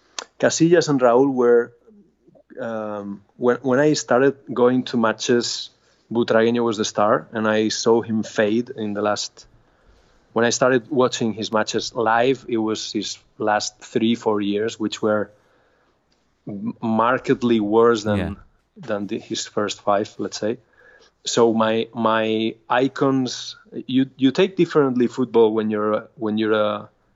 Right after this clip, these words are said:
Speaker 1: a teenager or you're in your low twenties than when you're in your forties
Speaker 2: Yeah.
Speaker 1: or late forties.
Speaker 2: Yeah.
Speaker 1: So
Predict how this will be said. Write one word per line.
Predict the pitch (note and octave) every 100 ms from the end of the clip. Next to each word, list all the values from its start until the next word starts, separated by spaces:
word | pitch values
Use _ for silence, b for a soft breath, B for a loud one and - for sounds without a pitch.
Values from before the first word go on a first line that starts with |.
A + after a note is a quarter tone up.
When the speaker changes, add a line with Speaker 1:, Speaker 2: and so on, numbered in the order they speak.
| _ -
Speaker 1:
a | A#2
teenager | A#2+ A2+ A2 G#2+ G#2+ A2 -
or | A2+ A2 G2
you're | G2 G#2
in | G#2+ G#2
your | G#2 G#2
low | G#2+
twenties | G#2 A2 G#2 - - - b b b b
than | A2 A#2 A2
when | G#2+ G#2+
you're | G#2+
in | G#2+ G#2+
your | G#2 G#2
forties | - A#2+ G#2+ G2+ - G#2 G2 - - G2+
Speaker 2:
Yeah. | F#2+
Speaker 1:
or | G#2
late | G2+ G#2+ G#2+
forties. | A#2+ A#2 B2 -
Speaker 2:
Yeah. | G2+ F2+ E2+ B B B
Speaker 1:
So | - A#2 A2+ A2